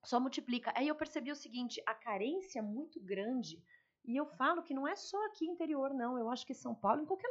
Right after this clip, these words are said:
lugar, em capital, a carência é muito grande dessas lojas pequenas, que são,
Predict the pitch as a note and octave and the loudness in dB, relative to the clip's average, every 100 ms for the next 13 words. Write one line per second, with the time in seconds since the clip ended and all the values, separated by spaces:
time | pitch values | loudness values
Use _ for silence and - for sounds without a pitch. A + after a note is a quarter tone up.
0 | A#4+ G3 A3 C#4 A#3 C#4 - A#3 B3 A#3+ | 2 4 6 4 0 -4 0 4 4 4
1 | - - A3 B3+ A#3 E4 A4 E4+ C4+ B3 | -10 -18 -6 2 4 4 2 2 0 -2
2 | F#3+ F#3+ F#3 F3+ F3+ F#3+ G3+ F#3+ G#3 G3+ | -2 0 0 -2 -4 -4 -2 2 2 2
3 | - A3+ A3+ A3 A#3+ G3+ C3+ - - _ | -8 -8 -6 0 2 2 -2 -6 -20 _
4 | _ _ - A4+ F#4 | _ _ -2 0 -2